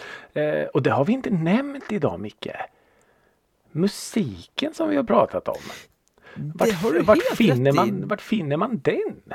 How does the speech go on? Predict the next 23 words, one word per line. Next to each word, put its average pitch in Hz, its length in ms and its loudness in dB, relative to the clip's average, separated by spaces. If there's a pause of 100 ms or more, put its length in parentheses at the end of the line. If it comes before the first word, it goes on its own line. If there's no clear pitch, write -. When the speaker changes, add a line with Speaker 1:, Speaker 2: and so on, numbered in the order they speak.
Speaker 2:
Den 196 420 0
finns 165 320 2
ju 165 100 2
i 135 280 -4
en, 135 220 0
eh, 135 140 -4
spellista 120 1000 -6
vars 160 200 -4
länk 120 180 2
Speaker 1:
Mm. 123 140 2
Speaker 2:
finns 135 280 -2
i - 20 0
avsnittsbeskrivningen. 135 960 -4
Det - 60 -8
är - 20 -8
bara - 100 -4
att 170 80 -12
klicka - 540 -6
och 160 200 -6
lyssna. 175 420 -4
Speaker 1:
Ja. - 280 -8 (280)
Klicka, 147 340 -4
lyssna. 226 400 -6